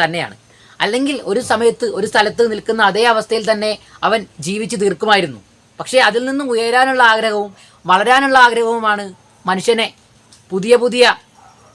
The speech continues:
അവസ്ഥകളിലേക്കും പുതിയ പുതിയ നേട്ടങ്ങളിലേക്കും പുതിയ പുതിയ വിജയങ്ങളിലേക്കും എത്തിച്ചിട്ടുള്ളത്.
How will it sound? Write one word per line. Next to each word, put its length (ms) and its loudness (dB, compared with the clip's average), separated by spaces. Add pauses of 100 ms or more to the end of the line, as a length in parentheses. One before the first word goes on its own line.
അവസ്ഥകളിലേക്കും 680 -2 (280)
പുതിയ 220 0
പുതിയ 180 4 (100)
നേട്ടങ്ങളിലേക്കും 680 -4 (240)
പുതിയ 240 -2
പുതിയ 160 0 (100)
വിജയങ്ങളിലേക്കും 720 -4 (100)
എത്തിച്ചിട്ടുള്ളത്. 520 -10